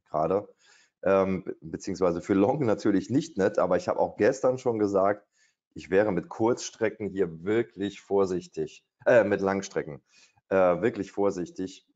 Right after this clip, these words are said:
äh, das halt, hm, einzuschätzen, beziehungsweise sich halt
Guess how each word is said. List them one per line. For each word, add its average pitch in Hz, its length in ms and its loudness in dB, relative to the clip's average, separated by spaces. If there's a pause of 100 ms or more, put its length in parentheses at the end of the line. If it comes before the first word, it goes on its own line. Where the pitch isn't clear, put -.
(100)
äh, 87 240 -6
das 87 280 -4
halt, 87 320 0 (480)
hm, 92 240 -10
einzuschätzen, 95 680 -6
beziehungsweise 85 640 -4
sich 85 280 -10
halt 85 300 -2